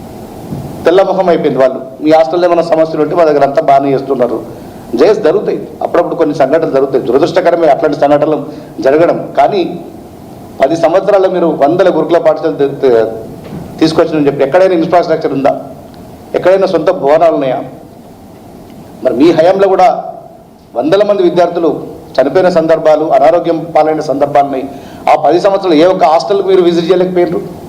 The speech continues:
ఇలా మా ముఖ్యమంత్రి గారు క్లియర్గా గ-, డైరెక్షన్ ఇచ్చిండ్రు, ప్రతి ఎమ్మెల్యే, ప్రతి మంత్రి, ప్రతి కలెక్టర్ జిల్-, కనీసం వారంలో ఒక్కసారైనా హాస్టల్ విజిట్ చేయాలి, పాఠశాల విజిట్ చేయాలి, అక్కడ అవసరమైతే నిద్ర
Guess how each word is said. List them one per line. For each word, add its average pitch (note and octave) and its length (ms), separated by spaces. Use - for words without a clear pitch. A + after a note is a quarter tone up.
ఇలా C#3+ 100
మా D3+ 100
ముఖ్యమంత్రి F#3 500
గారు F#3+ 160
క్లియర్గా F#3+ 260
గ-, C#3+ 240
డైరెక్షన్ E3+ 340
ఇచ్చిండ్రు, C#3 240
ప్రతి C3+ 240
ఎమ్మెల్యే, E3+ 500
ప్రతి D3+ 200
మంత్రి, D3+ 460
ప్రతి D3+ 180
కలెక్టర్ D#3+ 400
జిల్-, C3 200
కనీసం D#3+ 440
వారంలో E3+ 380
ఒక్కసారైనా E3 580
హాస్టల్ D3+ 360
విజిట్ D#3 280
చేయాలి, D3+ 260
పాఠశాల D#3 440
విజిట్ D3+ 260
చేయాలి, C#3 340
అక్కడ D3+ 200
అవసరమైతే D#3+ 440
నిద్ర D3 180